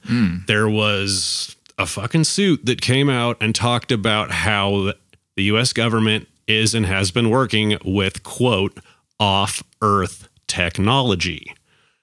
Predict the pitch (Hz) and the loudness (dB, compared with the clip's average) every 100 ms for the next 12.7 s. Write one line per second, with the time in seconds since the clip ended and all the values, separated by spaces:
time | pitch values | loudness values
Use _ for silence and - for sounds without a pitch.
0 | _ - - 104 92 92 90 80 92 95 | _ -6 -2 -4 -2 -4 -6 -8 -8 -2
1 | 113 160 143 104 104 - 101 82 98 - | 0 2 4 4 2 0 -2 0 -4 -2
2 | 95 - 120 107 87 80 123 - 87 107 | -2 -2 0 0 0 -2 -2 -2 -2 2
3 | 131 113 - 90 90 85 - - _ _ | 2 0 -2 -4 -4 -6 -10 -20 _ _
4 | _ _ _ _ _ _ - 104 170 85 | _ _ _ _ _ _ -4 -2 -2 -6
5 | - - 135 139 127 - - 120 113 104 | -6 0 2 4 2 0 0 0 0 0
6 | 101 107 98 98 92 101 104 101 101 95 | 0 0 -2 -4 -2 0 2 2 2 2
7 | 95 - 98 92 95 - 90 92 82 - | 0 -2 -2 0 2 0 -2 -2 -2 -4
8 | - - - - - _ 92 98 90 90 | -4 -6 -4 -6 -8 _ -4 -2 0 0
9 | 110 104 95 - - - - - 107 107 | 2 2 0 -2 -4 -4 -4 -6 -6 -8
10 | - - - _ _ _ _ _ - 151 | -12 -20 -20 _ _ _ _ _ 2 4
11 | 131 - 131 120 113 110 107 95 - 107 | 4 0 0 0 0 0 0 -2 0 0
12 | 98 - - 147 127 76 | 0 -2 0 0 0 -2